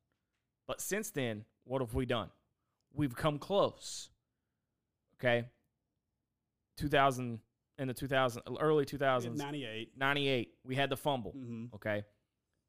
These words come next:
Speaker 1: Early two thousands. We got to the, the, the, nas-, to the, uh, S E C title game.
Speaker 2: Right.
Speaker 1: But we got whooped.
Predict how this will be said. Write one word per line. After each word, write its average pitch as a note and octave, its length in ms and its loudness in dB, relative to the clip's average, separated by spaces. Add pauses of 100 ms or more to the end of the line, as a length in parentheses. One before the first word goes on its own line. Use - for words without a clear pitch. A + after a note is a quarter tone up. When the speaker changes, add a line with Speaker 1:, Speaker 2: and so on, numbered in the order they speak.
(100)
Speaker 1:
Early D3+ 180 4
two D3 120 -4
thousands. C3 340 2
We C3 80 -4
got D3+ 200 2
to D3 60 -8
the, C3+ 160 -4 (100)
the, C3 100 -6
the, C#3 100 0
nas-, C3+ 340 0
to C#3 100 -2
the, B2 240 2
uh, A2+ 200 2 (180)
S C#3 180 -2
E C#3 40 -6
C C3 140 -6
title C3 280 0
game. G2+ 280 -8
Speaker 2:
Right. A2+ 180 -8
Speaker 1:
But D3 140 0
we D3+ 140 0
got C3 300 0 (600)
whooped. F3+ 340 4